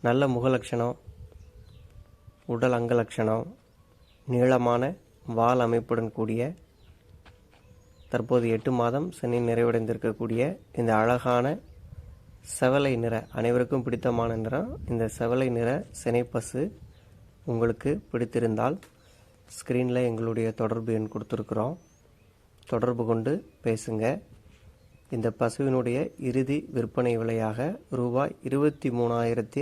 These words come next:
ஐந்நூறு நிர்ணயம் பண்ணியிருக்கிறோம். பாருங்க, புதிதாக ஒரு வந்த ஒரு பசு போல இல்லாம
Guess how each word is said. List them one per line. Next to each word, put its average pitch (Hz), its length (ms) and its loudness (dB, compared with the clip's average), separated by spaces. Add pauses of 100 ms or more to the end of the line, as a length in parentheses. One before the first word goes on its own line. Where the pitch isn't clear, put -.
ஐந்நூறு 117 560 -2
நிர்ணயம் 113 420 0
பண்ணியிருக்கிறோம். 113 540 -4 (1400)
பாருங்க, 113 500 2 (1200)
புதிதாக 139 600 2 (560)
ஒரு 117 160 2
வந்த 123 280 4
ஒரு 120 160 4
பசு 117 300 -2
போல 117 320 0
இல்லாம 110 400 0